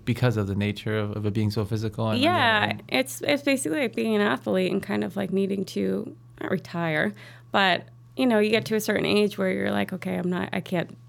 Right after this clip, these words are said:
Speaker 2: dance like I used to," or whatnot. Um, and so, um, I kind of feel like, yeah, it has taken a little, a little bit of a back seat, and I feel like it's just evolved into something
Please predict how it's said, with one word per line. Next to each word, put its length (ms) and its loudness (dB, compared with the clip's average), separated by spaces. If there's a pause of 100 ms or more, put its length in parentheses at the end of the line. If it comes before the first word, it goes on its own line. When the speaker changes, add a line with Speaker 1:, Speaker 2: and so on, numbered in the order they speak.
(240)
Speaker 2:
dance 480 -2
like 160 -4
I 40 0
used 280 -2
to," 140 -4
or 300 -2
whatnot. 480 -2
Um, 300 0
and 100 0
so, 400 2 (600)
um, 640 4 (520)
I 160 -2
kind 220 0
of 80 -2
feel 140 0
like, 160 2
yeah, 300 0
it 20 -2
has 160 -2
taken 280 -4
a 100 0
little, 360 -2
a 40 -4
little 180 0
bit 140 -2
of 80 0
a 100 0
back 280 0
seat, 360 0
and 160 0
I 100 0
feel 180 -6
like 140 -4
it's 240 -8
just 200 -4
evolved 520 0
into 280 -4
something 540 -4